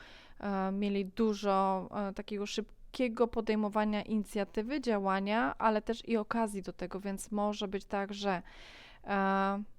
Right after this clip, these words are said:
nowe wyzwania się pokażą i będzie trzeba na pewno działać jakby na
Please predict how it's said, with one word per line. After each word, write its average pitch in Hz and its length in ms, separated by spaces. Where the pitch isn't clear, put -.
nowe 214 280
wyzwania 240 420
się 233 140
pokażą 226 760
i 226 80
będzie 208 300
trzeba 202 840
na 208 180
pewno 202 360
działać 196 460
jakby 196 200
na 190 260